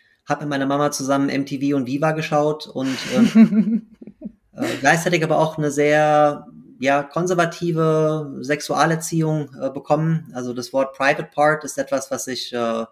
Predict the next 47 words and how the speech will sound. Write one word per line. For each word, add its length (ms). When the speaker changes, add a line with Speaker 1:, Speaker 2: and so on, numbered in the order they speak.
Speaker 1:
mit 140
meiner 800
Kindheit 360
verbinde, 680
also 160
dass 120
das 120
Speaker 2:
Mhm. 60
Speaker 1:
man 80
nicht 180
zeigen 320
darf 360
und, 300
ähm, 180
Speaker 2:
Ja. 140
Speaker 1:
da 100
war 80
meine 140
Mutter 220
auch 100
sehr, 160
sehr 140
sensibel 360
gewesen 520
und, 240
ähm, 500
war 120
auch 100
als 160
Kindergärtnerin 580
hier 220
in 80
Frankfurt, 680
äh, 320
tätig 360
für 160
die 280
Amerikaner, 760
also 140
da, 160
wo 60
ich 100
auch 240
in 60
den 100
Kindergarten, 640
ähm, 320